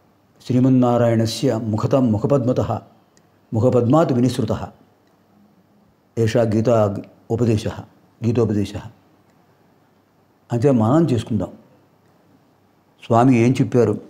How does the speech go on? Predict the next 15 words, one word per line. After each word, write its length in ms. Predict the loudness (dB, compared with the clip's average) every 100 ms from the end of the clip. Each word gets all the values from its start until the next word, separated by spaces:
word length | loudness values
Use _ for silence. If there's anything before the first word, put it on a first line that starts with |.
| _ -2
ఆ 40 |
విశేషాలను 540 | 0 2 0 2 2 2
కూడా 320 | 2 0 -2 0
మనం 240 | 2 2
మానం 320 | 0 0 -2
చేసుకోవడమే 440 | -2 -4 -2 -2 -4
కాకుండా, 360 | -4 -6 -8 -10 -18 _ _ _ _ _ _ _ _ _ _
చివర 500 | -6 0 4 4 2
మనం 260 | 0 0 0
నేర్చుకున్న 420 | 0 0 0 0
ప్రాణాయామ 680 | 0 -2 0 2 0 0 -4
ప్రక్రియ 480 | -6 -6 -4 0 0
అభ్యాసం 480 | 0 0 -2 -2 -2
కూడా 220 | -2 -4 -10 _ -6
కొనసాగిద్దాం. 600 | -2 0 0 -2 -6